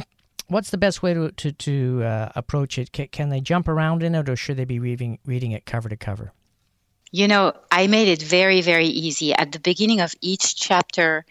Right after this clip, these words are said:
Speaker 2: there's a section called T L D R, too long, didn't read.
Speaker 1: <laughs>
Speaker 2: It's basically a, you know, a half a page summary of what's in the chapter, because I want people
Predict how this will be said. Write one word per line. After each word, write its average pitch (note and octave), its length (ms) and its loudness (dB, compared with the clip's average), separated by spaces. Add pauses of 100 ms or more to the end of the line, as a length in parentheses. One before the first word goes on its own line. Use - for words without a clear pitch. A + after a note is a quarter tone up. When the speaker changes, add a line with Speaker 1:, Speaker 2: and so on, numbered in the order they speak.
(260)
Speaker 2:
there's E3+ 380 -4
a E3 100 -14
section E3 540 -8
called D3 480 -8 (280)
T G#3+ 340 -8
L F3 440 2 (280)
D D#3 200 -12
R, C#3 380 -2
too A3 220 -10
long, E3 420 -4
didn't D#3 300 -14
read. C#3 380 -12
Speaker 1:
<laughs> - 80 -10
Speaker 2:
It's D3+ 500 0
basically F#3+ 600 0
a, D#3 280 2
you F3 140 -12
know, D3 80 -6
a D3+ 80 -6
half - 320 -2
a G#3 80 -10
page F3+ 320 -10
summary D#3+ 720 -10
of D3 240 -14
what's E3 300 -12
in D#3+ 220 -12
the D3 80 -12
chapter, D#3 600 -10
because F3 260 -12
I E3+ 140 2
want F3 280 -2
people F3 580 -8